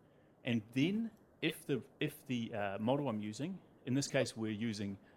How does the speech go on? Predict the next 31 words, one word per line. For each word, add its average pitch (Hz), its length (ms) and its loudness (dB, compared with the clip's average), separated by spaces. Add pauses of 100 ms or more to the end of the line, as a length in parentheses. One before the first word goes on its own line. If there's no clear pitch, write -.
(340)
probably 120 340 2
a 101 60 2
random 107 240 2
forest, 113 260 -4
sometimes 113 320 -2
X 107 140 -10
G 110 100 -8
Boost. - 340 -8 (760)
But 135 80 4
if - 140 -2
the 123 60 2
model 143 360 4
I'm 135 160 4
using 135 460 2 (140)
is 113 120 -2
some 123 200 2
kind 104 140 -2
of 95 100 -6
tree-based 139 600 -2
model, 147 320 2 (300)
it 143 100 -4
just 143 220 -2 (160)
doesn't 123 380 2
care 117 320 0 (160)
which - 280 -4
type - 300 0
of 104 180 -8
input 120 280 -4
feature 135 260 -2
I 123 60 0
have. 120 180 0